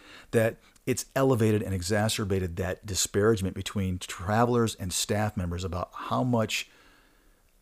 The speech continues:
I guess, finger pointing there can be, mostly toward you guys. I'm just gonna say it. It,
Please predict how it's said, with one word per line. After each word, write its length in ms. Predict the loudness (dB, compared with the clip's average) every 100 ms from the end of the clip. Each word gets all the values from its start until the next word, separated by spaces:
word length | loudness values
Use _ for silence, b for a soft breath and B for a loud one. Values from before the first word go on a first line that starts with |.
| _ -8
I 40 |
guess, 280 | -4 -2 -2
finger 400 | 0 2 4 2
pointing 320 | 0 0 0
there 120 | -2
can 200 | -2 -2
be, 240 | 0 -2 0
mostly 380 | 0 2 2 -2
toward 320 | 0 -2 -2
you 120 | -6
guys. 280 | -8 -10 -8
I'm 80 | -6
just 100 | -4
gonna 140 | -4
say 200 | -4 -4
it. 140 | -6 -10
It, 240 | -10 -10